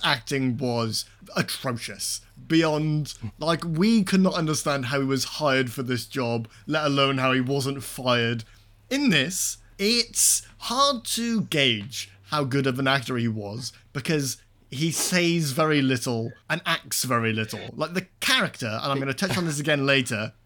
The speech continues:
he is just a guy whose stuff is happening to. I don't know anything about him at all, but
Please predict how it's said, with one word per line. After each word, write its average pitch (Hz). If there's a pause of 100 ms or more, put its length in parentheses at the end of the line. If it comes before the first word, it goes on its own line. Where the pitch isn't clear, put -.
(120)
he 233
is 185
just 262
a 208
guy 117 (140)
whose 180
stuff 175
is 156
happening 127
to. 113 (280)
I 277
don't 233
know 196
anything 196
about 139
him 123 (140)
at 120
all, 110 (220)
but 135